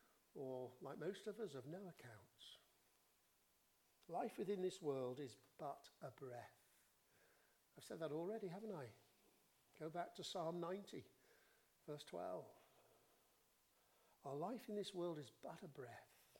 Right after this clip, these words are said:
It's all it is. That is all it is. So don't get overwrought if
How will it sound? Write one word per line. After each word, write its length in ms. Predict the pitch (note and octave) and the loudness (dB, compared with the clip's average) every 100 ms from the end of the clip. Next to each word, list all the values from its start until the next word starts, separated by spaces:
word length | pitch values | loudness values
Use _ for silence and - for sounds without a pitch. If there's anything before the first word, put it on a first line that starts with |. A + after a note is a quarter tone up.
| - _ _ - | -20 _ _ -18
It's 100 | - | -2
all 160 | C#4+ E4 | 2 2
it 160 | D#4+ F#4 | 2 2
is. 260 | F#4 E4 - - - - - - _ _ - - - - - | 0 -2 -8 -14 -16 -20 -20 -20 _ _ -20 -20 -20 -20 -8
That 140 | A#3+ | 0
is 200 | D4+ D4+ - | 2 2 6
all 300 | F4+ F4 F4+ | 8 8 8
it 160 | E4 E4 E4+ D4+ | 4 2 2 0
is. 80 | F#3 - - - - - - - - - - - - - - | -2 -4 -8 -12 -16 -20 -20 -20 -20 -20 -20 -20 -20 -20 -14
So 260 | - B3+ B3 B3+ | 4 6 6 6
don't 380 | C4 D#4+ A4 | 6 6 2
get 320 | - A#3 G#3+ - | 0 2 2 6
overwrought 880 | G#3+ D4 D4 C#4 C4 B3 C#4+ A3 D3+ | 6 6 6 2 2 4 8 6 6
if 120 | E3 | 0